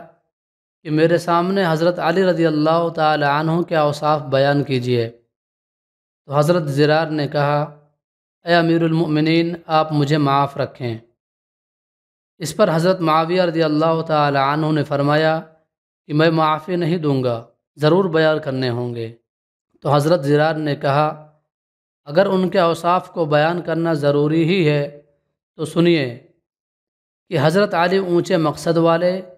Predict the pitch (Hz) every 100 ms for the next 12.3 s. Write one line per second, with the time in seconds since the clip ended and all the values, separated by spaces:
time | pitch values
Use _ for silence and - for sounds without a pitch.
0 | _ _ _ 156 147 143 160 160 147 127
1 | 151 165 165 170 185 160 147 131 143 170
2 | - 147 151 135 139 143 - 117 110 _
3 | _ _ _ _ _ - 160 165 185 180
4 | 180 170 143 151 160 - 160 147 175 180
5 | 185 - _ _ _ _ _ 147 143 156
6 | 180 175 160 147 165 175 - 147 156 156
7 | 151 143 170 156 143 135 131 123 127 117
8 | 117 _ _ _ _ _ _ _ _ _
9 | _ - 165 180 - 185 156 175 175 156
10 | 175 190 165 151 170 165 147 151 139 139
11 | 131 - 117 110 _ _ _ _ _ -
12 | 151 165